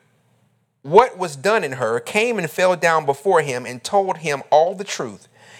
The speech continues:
And he said unto her, 'Daughter, thy faith has made thee whole.'" Go in peace and be whole from thy, fro-, of thy plague. Go to Acts nineteen. This third example,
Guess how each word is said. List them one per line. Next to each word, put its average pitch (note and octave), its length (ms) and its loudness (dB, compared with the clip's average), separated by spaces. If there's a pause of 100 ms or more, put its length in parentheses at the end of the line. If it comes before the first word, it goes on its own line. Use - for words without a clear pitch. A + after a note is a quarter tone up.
(120)
And D3+ 180 0
he A3 140 2
said G#3 260 2
unto D3 200 -2
her, A#2 160 -2
'Daughter, C3+ 400 4
thy B2+ 220 2
faith E3 360 -4
has A2+ 180 -4
made C3+ 320 -2
thee D3+ 120 -8
whole.'" G#2 400 -6 (720)
Go F#3+ 320 6
in B2+ 120 -6
peace - 560 -14 (400)
and C3+ 200 0
be D3+ 180 -2
whole A2+ 480 0
from A2+ 320 -4
thy, A2+ 200 -4 (140)
fro-, C3 320 2
of B2 180 0
thy A#2 160 2
plague. G#2+ 420 -2 (140)
Go - 140 4
to - 140 0
Acts C#3 260 2
nineteen. A2+ 580 -8 (920)
This G3+ 180 4
third A3+ 280 4
example, B2 600 -4